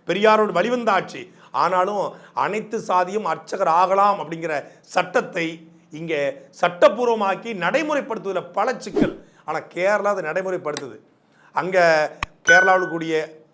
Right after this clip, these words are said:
பட்டியல் சமூகமோ, இல்ல ஒடுக்கப்பட்ட சமூகமோ இன்னைக்கு கோவில்ல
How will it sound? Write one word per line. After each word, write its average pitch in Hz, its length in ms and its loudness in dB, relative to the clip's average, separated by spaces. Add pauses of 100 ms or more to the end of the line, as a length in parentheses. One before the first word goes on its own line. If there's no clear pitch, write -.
(300)
பட்டியல் 151 340 -6
சமூகமோ, 143 520 -6 (380)
இல்ல 147 140 -2
ஒடுக்கப்பட்ட 160 420 -4 (120)
சமூகமோ 143 420 -6 (260)
இன்னைக்கு 151 280 -10
கோவில்ல 175 360 -4